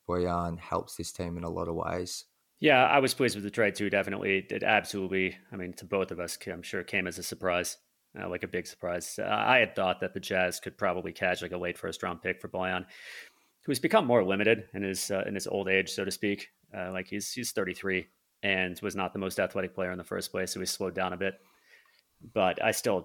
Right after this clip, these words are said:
Speaker 2: th-, this was surprising. I mean, I'd say really the only plus from the Jazz side that I can perceive is that it gets them below the tax,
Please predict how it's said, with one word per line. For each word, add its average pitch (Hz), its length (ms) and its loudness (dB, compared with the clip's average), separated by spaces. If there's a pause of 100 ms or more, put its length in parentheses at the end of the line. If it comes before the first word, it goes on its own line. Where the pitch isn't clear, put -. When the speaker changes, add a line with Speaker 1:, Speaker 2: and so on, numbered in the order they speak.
Speaker 2:
th-, - 180 -6
this 135 160 4
was 107 100 -4
surprising. 87 520 -4
I 104 40 -2
mean, 104 120 2
I'd 110 160 4
say 139 100 4
really 113 200 2
the 95 100 0
only 98 640 -2
plus 95 340 2
from - 140 -10
the 90 60 -6
Jazz 90 280 -2
side 90 220 -2
that 87 80 -2
I 90 60 -2
can - 120 -16
perceive 110 400 0
is 95 80 -4
that 90 100 -6
it 85 60 -10
gets 87 200 -6
them 90 100 -14
below 85 180 -6
the 82 80 -10
tax, - 340 -8